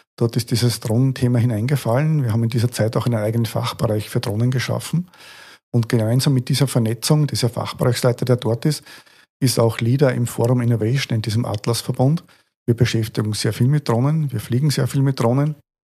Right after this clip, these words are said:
wobei die Drohnentechnologie, ja, ist, ist in Ordnung. Das, was sie wesentlich geändert hat, ist ja die Technik, die man auf Drohnen draufpacken kann, ne?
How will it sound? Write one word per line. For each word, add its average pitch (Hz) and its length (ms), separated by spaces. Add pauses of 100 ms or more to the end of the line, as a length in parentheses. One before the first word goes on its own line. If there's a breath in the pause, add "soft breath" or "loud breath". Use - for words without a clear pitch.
wobei 113 340
die 117 140
Drohnentechnologie, 120 1000
ja, 117 240
ist, 104 180
ist 117 160
in 110 80
Ordnung. 131 400 (360 loud breath)
Das, 110 200
was 110 120
sie 107 140
wesentlich 113 420
geändert 117 340
hat, 113 140
ist - 140
ja 110 60
die 113 120
Technik, 117 460
die 120 100
man 113 140
auf 104 120
Drohnen 110 260
draufpacken 104 540
kann, 98 220
ne? 110 160